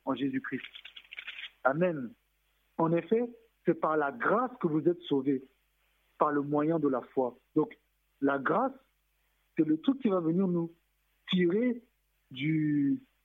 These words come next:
comment dire, du sable mouvant, là, de la vague. Il y a une puissance dans la grâce qui va nous trau-, nous sauver de ce truc-là. Mais la foi, c'est notre main qu'on tend pour dire, « Vas-y, sauve-moi, en fait. Prends ma main, quoi, pour me sauver. » Donc,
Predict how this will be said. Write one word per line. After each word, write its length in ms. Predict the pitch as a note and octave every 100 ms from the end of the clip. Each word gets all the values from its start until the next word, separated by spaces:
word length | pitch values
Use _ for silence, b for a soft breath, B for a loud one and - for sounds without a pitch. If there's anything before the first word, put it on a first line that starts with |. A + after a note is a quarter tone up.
| - _ _
comment 220 | - C#3+ D3
dire, 240 | C#3+ B2 - _ _ _ -
du 100 | C#3
sable 300 | F#3+ D#3 D3
mouvant, 320 | D3 C#3+ D#3
là, 140 | A#2 - _ _ -
de 60 | C#3
la 140 | C3+
vague. 320 | B2+ D3 A#2 - _ _ _ _ _ _
Il 40 | D#3+
y 20 |
a 20 |
une 100 | E3 E3
puissance 440 | A3 F3+ B3+ A#3
dans 100 | F3
la 120 | G3
grâce 240 | E3+ E3 -
qui 80 |
va 100 | F#3+
nous 220 | D#3+ D3+ C#3+ -
trau-, 360 | D#3+ F3 F3+
nous 240 | F3 D#3 D3+ -
sauver 300 | G#3 F#3 G#3+
de 100 | E3
ce 80 | -
truc-là. 340 | F3+ D#3 C#3 _ _ _ -
Mais 100 | D#3+
la 140 | F3 E3
foi, 440 | - B3+ D4 - _
c'est 80 | G3+
notre 260 | F3 F3 G#3
main 180 | B3+ C#4
qu'on 160 | F3
tend 380 | D#3+ A#3+ C4+ C#4 -
pour 120 | F3
dire, « 140 | D#3 D#3+
Vas-y, 320 | F#3 F#3 C4+
sauve-moi, 380 | G#3 F#3 B3+ A3+
en 60 |
fait. 160 | - - - _ _ _ _ _ _ _ _ _ _
Prends 220 | - B3
ma 140 | G#3+ G#3
main, 160 | C4
quoi, 240 | G#3+ C3 - _ _ _
pour 100 | G#3+
me 100 | F3+
sauver. » 380 | E3 A#3+ B3 B3 - _ _ _ _ _ _ _ _ _ _ -
Donc, 180 | D3+